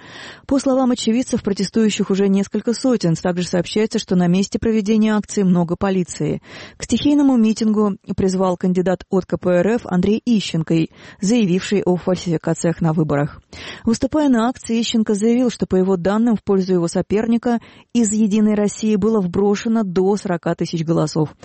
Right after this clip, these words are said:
На протяжении почти всего периода подсчёта голосов вечером шестнадцатого сентября и до утра семнадцатого сентября Ищенко лидировал, однако по итогам подсчёта почти ста процентов бюллетеней первое место занял исполняющий обязанности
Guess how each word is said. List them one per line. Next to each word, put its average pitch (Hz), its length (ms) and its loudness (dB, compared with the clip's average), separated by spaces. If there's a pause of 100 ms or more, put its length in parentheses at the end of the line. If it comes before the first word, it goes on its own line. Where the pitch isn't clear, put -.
(280)
На 202 80 -2
протяжении 233 500 0
почти 220 360 -2
всего 226 260 2
периода 190 220 0 (180)
подсчёта 175 440 -2
голосов 190 480 0
вечером 196 340 0
шестнадцатого 170 580 0
сентября 170 440 0
и 180 160 -2
до 180 140 2
утра 165 280 0
семнадцатого 165 560 -4
сентября 220 460 0 (320)
Ищенко 233 360 2
лидировал, 208 560 2
однако 180 360 -2
по 190 180 2
итогам 185 320 0
подсчёта 208 460 -2
почти 190 320 -4
ста - 160 -2
процентов 175 480 -2
бюллетеней 180 560 0 (260)
первое 233 300 0
место 220 320 0
занял 196 300 0
исполняющий 175 600 0
обязанности 165 720 -2